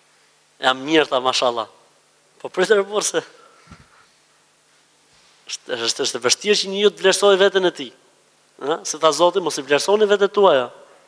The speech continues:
se Zoti e din se kush është realisht. Ti thuj, "Inshallah, shpresojmë të jemi mirë.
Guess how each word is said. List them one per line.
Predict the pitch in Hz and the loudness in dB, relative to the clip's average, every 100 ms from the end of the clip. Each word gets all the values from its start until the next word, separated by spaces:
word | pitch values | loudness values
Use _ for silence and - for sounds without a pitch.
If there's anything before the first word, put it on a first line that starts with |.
| _ - | _ -10
se | 135 | -4
Zoti | 127 180 208 | 2 2 4
e | 233 | 0
din | 247 220 | -2 -10
se | 220 | -10
kush | 226 202 | -4 0
është | 180 - | 0 2
realisht. | 156 139 131 - _ _ _ _ _ _ _ _ _ _ _ _ _ _ _ _ _ _ | 2 2 -2 -14 _ _ _ _ _ _ _ _ _ _ _ _ _ _ _ _ _ _
Ti | - 220 | -16 -12
thuj, | 285 | -10
"Inshallah, | 277 - - 190 196 | -4 0 2 2 0
shpresojmë | 226 262 214 202 190 | -4 -2 -2 -2 -6
të | - | -4
jemi | 180 170 151 | -4 -2 -8
mirë. | 131 151 | -10 -12